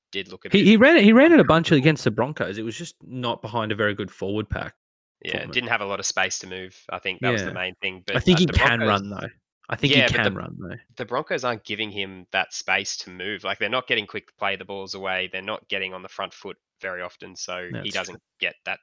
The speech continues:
Speaker 1: opportunity to, which is what he's good at. Um, yeah, they need a couple of good forwards, don't they, the Bulldogs, to really help?
Speaker 2: Yeah, it's, it, yeah, it, it's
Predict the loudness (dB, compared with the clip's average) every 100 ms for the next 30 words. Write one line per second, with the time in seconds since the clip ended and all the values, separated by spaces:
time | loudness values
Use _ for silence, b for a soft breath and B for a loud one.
0 | _ -14 -10 -10 -10 -8 -6 -8 -6 -8
1 | -8 _ -10 -10 -10 -12 -12 -14 -6 0
2 | 0 -2 _ _ _ _ -2 0 0 -4
3 | -16 _ _ _ _ -12 B B B -4
4 | 0 -2 0 -4 -6 -12 -16 -12 -10 -8
5 | -8 -6 -8 -8 -14 -12 -8 -8 -8 -10
6 | -8 -8 -10 _ _ _ _ _ -14 -10
7 | -8 -10 -10 -8 0 4 4 4 2 -2
8 | -2 -6 -6